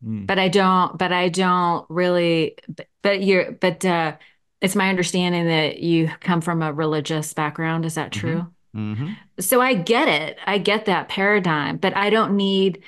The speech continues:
Speaker 2: I don't need to make my way of thinking fit into that.
Speaker 3: I understand
Speaker 1: Yeah,
Speaker 3: that. I understand that.
Speaker 1: absolutely.
Speaker 2: Yeah.
Speaker 3: But see, but, but,
Speaker 1: Well
Speaker 3: but, but I struggle with things like this. Okay. And, and again, this is just a nice debate conversation that we have going
Speaker 2: Yeah,
Speaker 3: on
Speaker 2: yeah,
Speaker 3: here,
Speaker 2: yeah. We're all
Speaker 3: right? Right?
Speaker 2: friends.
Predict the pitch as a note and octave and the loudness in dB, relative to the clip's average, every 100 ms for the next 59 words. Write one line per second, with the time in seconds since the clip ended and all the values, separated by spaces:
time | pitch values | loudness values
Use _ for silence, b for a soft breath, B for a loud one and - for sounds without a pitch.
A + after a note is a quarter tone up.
0 | B - F#3+ G3+ G3 F#3+ F#3 F3 - - | B -2 0 2 0 0 0 -2 -6 0
1 | G3+ F#3 F3+ E3+ E3 E3 b b _ F#3 | 4 6 6 2 -2 -6 b b _ 0
2 | F3+ E3+ E3 E3 - - _ _ F3 F#3 | 2 4 2 -2 -8 -14 _ _ 0 2
3 | F3+ F3 E3+ F3 E3 D#3 D#3 F#3 E3+ E3+ | 4 2 2 2 4 2 0 -2 -2 0
4 | D#3 - - E3 - D#3+ D#3 - C#3+ C#3+ | -2 -2 0 0 0 0 -2 -2 -4 -2
5 | C#3 B2+ B2 - - - - C3+ A#3+ - | -2 -2 -6 -10 -16 -18 -6 -2 -2 -2
6 | D3 C#3+ G2+ - - E3 B3 - C3 B2 | -2 -2 -6 -12 -6 -6 -4 -6 -6 -6
7 | G#2+ E2+ - F3 D#3 - - - - G#3 | -8 -12 -16 -12 -10 -10 -12 -16 -2 2
8 | G#3+ F#3+ F3 G3 E3+ F#3 F3 - G3 G3 | 4 2 2 0 2 2 2 2 2 2
9 | B3 C#4+ - G#3 F#3 E3+ F#3 E3+ D#3+ C3+ | 0 0 2 2 2 0 -2 0 -2 -2
10 | D3 F#2+ - - _ F3 D#3+ E3 F3 F3 | -4 -6 -8 -16 _ -8 -6 -4 -4 -2
11 | F3 D#3 D#3 A#2 G#3 G#3+ C3+ D3+ B2 A#2 | -4 -2 -2 2 0 0 -2 -2 -2 -4
12 | B2 D3 C#3+ - _ _ - B2+ B2+ C#3 | -2 -2 -4 -8 _ _ -4 -2 -2 -4
13 | - C3+ B2+ B2 C3 - B2+ B2 A2 B2+ | -4 -4 -4 -4 -6 -6 -8 -8 -6 -6
14 | B2 - F#3+ F#3 F#3 F3+ F3+ E3 F#3+ D4+ | -6 -2 0 2 4 2 2 2 2 6
15 | - A3 A3 - G3+ G3 G#3+ | 6 4 2 2 2 2 2